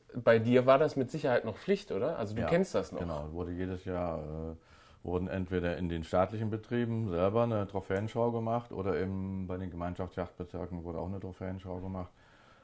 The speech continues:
Speaker 2: Und da wurde dann eben, äh, nach den Richtlinien, die damals vorhanden waren, gerichtet, ne? Äh, in Anführungszeichen. Ähm, das hatte ja solche Auswüchse, dass auch, auch auf, auf den Trophäenschauen oftmals, äh, äh,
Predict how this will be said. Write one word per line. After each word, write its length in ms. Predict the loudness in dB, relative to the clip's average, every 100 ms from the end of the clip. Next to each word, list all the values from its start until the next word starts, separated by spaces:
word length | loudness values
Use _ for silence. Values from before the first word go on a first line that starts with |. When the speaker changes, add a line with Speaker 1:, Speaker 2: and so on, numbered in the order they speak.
| _
Speaker 2:
Und 120 | -6
da 140 | -2 -2
wurde 300 | 0 -2 -2
dann 400 | 0 2 0 -4 -12 -20 _ _ _ -8
eben, 440 | -4 -2 -4 -6 -6
äh, 40 |
nach 360 | -6 2 0 2
den 280 | 0 0 0
Richtlinien, 680 | 2 0 0 -2 0 0
die 100 | 0
damals 360 | 2 2 2 0
vorhanden 320 | 0 0 0
waren, 160 | -2 -2
gerichtet, 540 | 0 -2 -2 -10 -10
ne? 320 | -12 -10 -10 -12 -16 -16 -14
Äh, 720 | -12 -10 -12 -14 -20 -20 -16
in 140 | -12 -6
Anführungszeichen. 1000 | -6 -2 2 2 0 -2 0 0 -4 -10 -12 -20 -20 _ -20 _ -10
Ähm, 500 | -4 -2 -2 -4 -8 -10
das 280 | -4 -2 0
hatte 200 | 0 0
ja 340 | 2 2 0 -8 -20 -8
solche 340 | -4 -4 0
Auswüchse, 680 | 0 0 0 -4 -2 -4 -4 -6 -16 -20 _ _ -20
dass 280 | -6 -4 -4
auch, 180 | -4 -8 -4
auch 140 | 0
auf, 140 | 0 -2
auf 120 | -4
den 140 | -4
Trophäenschauen 720 | -4 -2 0 0 0 -2 -2
oftmals, 760 | -2 -4 -2 -2 -2 -10 -16 -12 -4
äh, 60 |
äh, 300 | -4 -2 -4